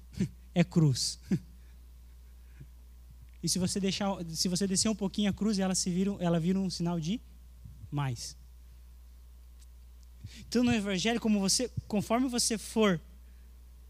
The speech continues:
perdendo, você vai adquirindo uma coisa, a cruz.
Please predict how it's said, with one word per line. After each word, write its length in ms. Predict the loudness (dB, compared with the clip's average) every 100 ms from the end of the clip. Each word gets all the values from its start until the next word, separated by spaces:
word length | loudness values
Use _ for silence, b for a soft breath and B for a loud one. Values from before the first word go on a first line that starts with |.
| -20 -20 0
perdendo, 500 | 6 8 8 4 4
você 240 | 2 0 0
vai 140 | 0
adquirindo 420 | -2 -2 0 2
uma 100 | 0
coisa, 300 | -2 -2 -2
a 40 | -2
cruz. 420 | -4 -4 -4 -8